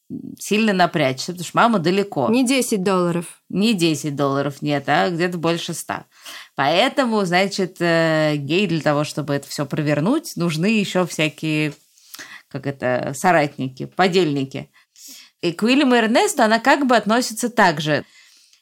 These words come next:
Speaker 1: Она, конечно, тоже использует его в этой своей схеме по забору денег у несчастного мистера Рэндольфа, но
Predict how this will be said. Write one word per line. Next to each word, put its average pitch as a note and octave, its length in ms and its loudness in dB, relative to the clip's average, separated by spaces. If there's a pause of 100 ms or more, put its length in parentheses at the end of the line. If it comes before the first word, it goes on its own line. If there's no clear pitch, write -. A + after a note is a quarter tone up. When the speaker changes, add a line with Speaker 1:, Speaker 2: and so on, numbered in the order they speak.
Speaker 1:
Она, D#3 280 2
конечно, F3 520 0
тоже G3+ 280 2
использует D3+ 580 0
его D3+ 180 0
в C#3+ 60 0
этой C#3+ 200 -2
своей C#3 240 -4
схеме D3 500 -2
по C#3 540 -2 (300)
забору D#3+ 500 0
денег D3+ 500 0
у C#3+ 120 -4
несчастного D#3 560 -2
мистера D3 420 -4
Рэндольфа, G#3+ 680 -4 (460)
но G3+ 380 2